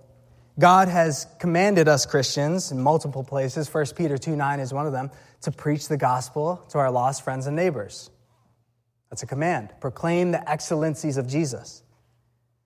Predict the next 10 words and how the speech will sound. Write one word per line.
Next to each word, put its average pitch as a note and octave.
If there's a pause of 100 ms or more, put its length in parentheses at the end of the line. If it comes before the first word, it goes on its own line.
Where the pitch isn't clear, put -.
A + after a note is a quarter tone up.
(500)
Do C#3
you G3+
disobey D#3+
that C#3
command A#2 (720)
and B2+
keep D#3
your D3+
mouth C3+
shut -